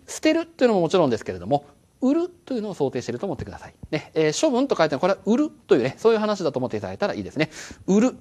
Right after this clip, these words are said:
あるいは、他にもあります。売るのと同様なのは、質に入れるというね。えー、質に入れたらね、えー、一応物を渡してお金手に入れるという感じになるんですけれども、まあ、物ね、えー、質に入れるとか売るですね。これが処分というふうに思っていただいたらいいかと思います。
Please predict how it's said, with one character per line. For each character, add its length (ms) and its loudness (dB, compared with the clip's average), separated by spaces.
あ 120 2
る 80 2
い 60 2
は、 220 4
他 140 2
に 80 0
も 60 -2
あ 20 -4
り 60 -4
ま 60 -6
す。 100 -16
売 100 4
る 80 6
の 80 0
と 80 -6
同 200 2
様 80 4
な 80 -6
の 60 -6
は、 180 -2
質 300 -4
に 100 0
入 100 -4
れ 80 -8
る 60 -16
と 140 -20
い 20 -16
う 20 -16
ね。 80 -12
え 140 0
ー、 20 -4
質 140 -4
に 100 2
入 80 2
れ 80 0
た 80 0
ら 100 -2
ね、 200 -6
え 180 -2
ー、 40 -2
一 140 -2
応 60 6
物 220 0
を 40 2
渡 200 0
し 60 -16
て 60 -10
お 80 -4
金 220 -2
手 100 -6
に 60 -6
入 60 -10
れ 80 -12
る 60 -14
と 140 -14
い 60 8
う 40 8
感 140 0
じ 60 -4
に 20 -2
な 80 6
る 80 2
ん 20 -4
で 80 -4
す 60 -20
け 80 -8
れ 60 -8
ど 80 -8
も、 180 2
ま 260 2
あ、 60 -
物 420 -6
ね、 200 0
え 100 2
ー、 40 2
質 200 -4
に 80 2
入 60 -2
れ 80 0
る 80 -4
と 80 -4
か 160 -4
売 100 2
る 140 0
で 80 -4
す 100 -8
ね。 80 -2
こ 140 -2
れ 60 -2
が 100 -6
処 200 0
分 140 -6
と 260 -20
い 60 2
う 20 2
ふ 40 2
う 20 2
に 80 0
思 100 0
っ 20 -8
て 60 -4
い 40 -8
た 80 -8
だ 60 -2
い 40 -4
た 80 -2
ら 80 0
い 60 0
い 20 -4
か 100 -4
と 80 -14
思 120 -12
い 60 -14
ま 100 -16
す。 160 0